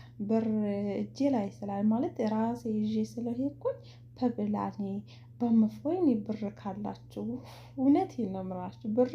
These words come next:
ካላችሁ በሰማይ መንገድ አለ እኮ የሚባለው። የእውነቴን ነው እኮ፣ የምሬን ነው። እ፣ ብቻ ሳስበው ራሱ በጣም ደስ ይለኛል። እ፣ በቃ ተስፋዬ ነው የመኖሬ፣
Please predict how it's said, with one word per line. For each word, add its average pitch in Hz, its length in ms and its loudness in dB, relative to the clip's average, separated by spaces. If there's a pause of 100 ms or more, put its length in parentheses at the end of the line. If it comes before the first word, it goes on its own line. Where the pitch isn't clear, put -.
ካላችሁ 370 680 -4 (580)
በሰማይ 349 480 4
መንገድ 254 380 4
አለ 226 200 2
እኮ 220 200 -6
የሚባለው። 202 540 -2
የእውነቴን 208 600 2
ነው 185 140 -6
እኮ፣ - 200 -16
የምሬን 202 480 0
ነው። - 140 -12 (680)
እ፣ 214 100 -4 (220)
ብቻ 285 180 -8 (100)
ሳስበው 262 600 0
ራሱ 214 320 -4
በጣም 247 300 0
ደስ 214 260 -2
ይለኛል። 202 460 -6 (340)
እ፣ 208 100 -6 (520)
በቃ 240 220 -2 (100)
ተስፋዬ 220 580 -4 (100)
ነው 202 160 -4 (160)
የመኖሬ፣ 214 480 4